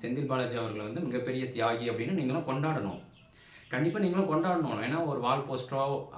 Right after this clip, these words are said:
அட்லீஸ்ட் WhatsApp-லயாவது ஸ்டேட்டஸ் வச்சு நீங்க கொண்டாடணும். ஏன் கொண்டாடாம இருக்கீங்க? ஏன்னா ஐயா முதலமைச்சர் அவர்களே வந்து தியாகின்னு ஒரு பட்டத்தை கொடுத்துட்டாங்க. எதனாலன்னு பாருங்க.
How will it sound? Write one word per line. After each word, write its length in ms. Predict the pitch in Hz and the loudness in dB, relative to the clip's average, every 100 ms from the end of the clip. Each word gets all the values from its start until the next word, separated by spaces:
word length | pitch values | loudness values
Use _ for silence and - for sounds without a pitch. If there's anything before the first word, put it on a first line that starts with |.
| 117 | -8
அட்லீஸ்ட் 380 | - 180 190 160 | -2 2 4 6
WhatsApp-லயாவது 720 | 123 147 160 151 151 170 233 254 - - | 6 4 2 2 2 2 0 -4 -10 -20
ஸ்டேட்டஸ் 420 | - - 156 165 160 | -10 0 0 2 0
வச்சு 180 | 151 | 0
நீங்க 300 | 185 156 143 | 2 2 2
கொண்டாடணும். 400 | 151 170 151 110 | 2 4 2 0
ஏன் 200 | 127 190 | 0 0
கொண்டாடாம 380 | 143 139 151 147 | 0 0 0 0
இருக்கீங்க? 380 | 131 127 127 135 151 - - - _ _ _ - | -2 -4 -4 -4 -6 -12 -20 -20 _ _ _ -8
ஏன்னா 180 | 110 123 | -2 0
ஐயா 260 | 113 123 | 0 0
முதலமைச்சர் 500 | 110 113 143 147 143 | 0 -2 -2 -2 -2
அவர்களே 380 | 135 131 131 160 | -2 -2 -2 0
வந்து 240 | 151 160 160 | 0 0 0
தியாகின்னு 380 | 127 127 135 139 | 0 0 0 -2
ஒரு 80 | 120 | -2
பட்டத்தை 320 | 113 110 104 | -4 -6 -8
கொடுத்துட்டாங்க. 400 | 95 98 92 90 87 - - - - - - - | -8 -8 -8 -10 -14 -18 -20 -20 -20 -20 -18 -8
எதனாலன்னு 600 | 110 147 156 160 147 - | -2 2 4 2 0 0
பாருங்க. 300 | 131 120 | 0 0